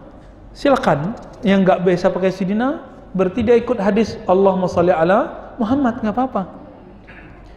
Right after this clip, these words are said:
Jadi yang nggak pakai Sayyidina dapat hadis ittiba. Ittiba Sahih Bukhari. Yang pertama,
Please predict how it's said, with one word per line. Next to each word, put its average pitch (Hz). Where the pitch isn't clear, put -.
Jadi 214
yang 214
nggak 202
pakai 247
Sayyidina 220
dapat 214
hadis 202
ittiba. -
Ittiba 208
Sahih 196
Bukhari. 180
Yang 185
pertama, 214